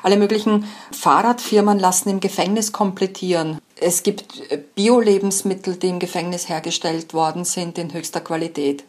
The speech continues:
ja. Und ich glaub, wenn man, mm, es akzeptiert, dass das Gefängnis ein Teil unserer Gesellschaft ist, genauso wie das Krankenhaus, und dass der Krankenhausdirektor eigentlich den gleichen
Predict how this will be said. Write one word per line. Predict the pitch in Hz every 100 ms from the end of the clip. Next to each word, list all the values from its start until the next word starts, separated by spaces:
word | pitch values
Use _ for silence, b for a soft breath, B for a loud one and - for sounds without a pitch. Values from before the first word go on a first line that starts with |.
| -
ja. | 151 185 B B -
Und | 190
ich | 208
glaub, | 196
wenn | 214
man, | 214 214 202 -
mm, | - 190 196 185 - _
es | - 190
akzeptiert, | - - 208 214 202 247 269
dass | 220 208 - _ _ _
das | 208 208
Gefängnis | 208 196 220 247 240
ein | 208 208
Teil | - 190 214
unserer | 240 226 214 208
Gesellschaft | 202 - 214 - 254 -
ist, | 220 214 -
genauso | 208 190 208 214
wie | 208
das | 196 -
Krankenhaus, | 190 220 - 277 277 160 143 - b b b _
und | 202 208
dass | 208
der | 214
Krankenhausdirektor | 208 190 202 202 226 214 214 - 214 202 202 - 202 202 208 208 B _ _
eigentlich | - 196 208 208 208 - _ -
den | 208
gleichen | 202 185 - 233 226 220